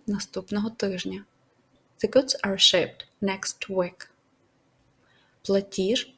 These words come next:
обробляється протягом тридцяти днів. The payment is processed within thirty days. Що таке by у пасивному стані? Прийменник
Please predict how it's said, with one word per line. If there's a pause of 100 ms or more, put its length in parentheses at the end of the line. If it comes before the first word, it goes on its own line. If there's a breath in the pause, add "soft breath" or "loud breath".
обробляється
протягом
тридцяти
днів. (920 soft breath)
The
payment (100)
is (160)
processed
within
thirty
days. (1400)
Що
таке (160)
by (160)
у
пасивному
стані? (1400)
Прийменник